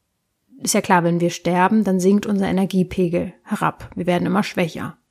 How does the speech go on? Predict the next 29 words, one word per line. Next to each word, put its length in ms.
In 120
diesem 220
Moment 440
sind 120
unsere 180
Chakren 360
aber 220
noch 160
wirksam. 760
Es 140
gibt 180
aber 140
dann 160
wohl 140
so 80
einen 200
Moment, 800
in 140
dem 200
unser 180
Energielevel, 920
Level 220
sich 200
wirklich 380
völlig 480
dreht, 480
wo 100
wir 160
sozusagen 640